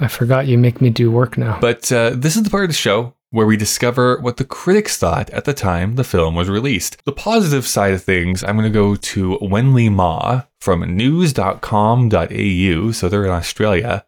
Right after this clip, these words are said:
Speaker 2: She writes, um, "While imperfect,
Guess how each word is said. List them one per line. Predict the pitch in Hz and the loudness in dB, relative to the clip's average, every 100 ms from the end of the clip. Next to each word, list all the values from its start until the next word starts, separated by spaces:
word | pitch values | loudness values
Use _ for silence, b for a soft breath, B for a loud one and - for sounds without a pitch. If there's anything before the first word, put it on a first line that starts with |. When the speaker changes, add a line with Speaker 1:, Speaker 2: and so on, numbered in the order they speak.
| _ - | _ -8
Speaker 2:
She | - 220 | 0 2
writes, | 185 160 - - | 2 0 -4 -4
um, | 139 135 131 - 135 | 0 2 0 -2 -4
"While | - 156 - | 0 0 0
imperfect, | 208 226 - 110 - 78 - | 0 0 0 0 0 -4 -8